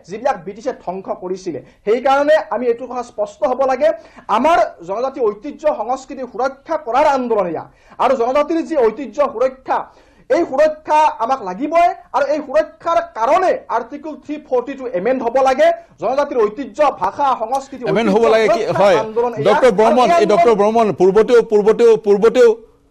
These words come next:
Speaker 2: ডক্টৰ বৰ্মন, পূৰ্বতেও এই বিশ্লেষণ আপুনি যেতিয়া আগবঢ়াইছিল, তেতিয়া মই এই প্ৰশ্নটোকে
Speaker 1: হয়,
Speaker 2: কৰিছিলো,
Speaker 1: হয়।
Speaker 2: যি আমাৰ, আহ, জা-, জাতিভেদ আছে, যি কাষ্ট চিষ্টেম আছে,
Speaker 1: হয়।
Speaker 2: তাৰ সমান্তৰালকৈ উচ্চ বৰ্ণৰ হিন্দুসকলৰ যি দাম্ভিকতা আছে,
Speaker 1: হয়।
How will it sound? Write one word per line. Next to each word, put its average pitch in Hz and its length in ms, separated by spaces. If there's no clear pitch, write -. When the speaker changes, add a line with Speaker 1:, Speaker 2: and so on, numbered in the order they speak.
Speaker 2:
ডক্টৰ 196 220
বৰ্মন, 220 280
পূৰ্বতেও 208 360
এই 220 140
বিশ্লেষণ 190 400
আপুনি 202 220
যেতিয়া 190 240
আগবঢ়াইছিল, 202 400
তেতিয়া 208 280
মই 208 200
এই 202 360
প্ৰশ্নটোকে 220 400
Speaker 1:
হয়, 208 100
Speaker 2:
কৰিছিলো, 190 440
Speaker 1:
হয়। 127 100
Speaker 2:
যি 202 180
আমাৰ, 202 240
আহ, 147 580
জা-, 165 300
জাতিভেদ 214 520
আছে, 196 200
যি 196 100
কাষ্ট 202 240
চিষ্টেম 214 300
আছে, 196 140
Speaker 1:
হয়। 170 100
Speaker 2:
তাৰ 202 240
সমান্তৰালকৈ 208 600
উচ্চ 185 240
বৰ্ণৰ 214 360
হিন্দুসকলৰ 196 540
যি 196 100
দাম্ভিকতা 208 540
আছে, 196 120
Speaker 1:
হয়। - 180